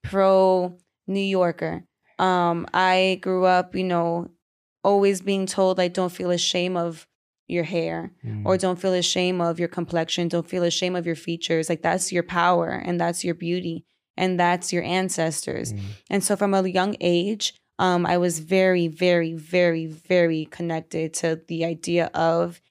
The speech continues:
Speaker 1: and the reality of, in, in my belief, uh, ancestors and,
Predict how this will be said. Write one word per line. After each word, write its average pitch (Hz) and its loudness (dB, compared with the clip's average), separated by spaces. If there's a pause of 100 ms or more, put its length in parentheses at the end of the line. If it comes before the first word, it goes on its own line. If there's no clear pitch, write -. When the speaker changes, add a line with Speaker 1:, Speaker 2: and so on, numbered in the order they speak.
(180)
Speaker 1:
and 175 0
the 170 0
reality 175 0
of, 165 0
in, 165 -4
in 165 -4
my 160 -4
belief, 160 -6
uh, 160 -2
ancestors 170 -4
and, 165 -4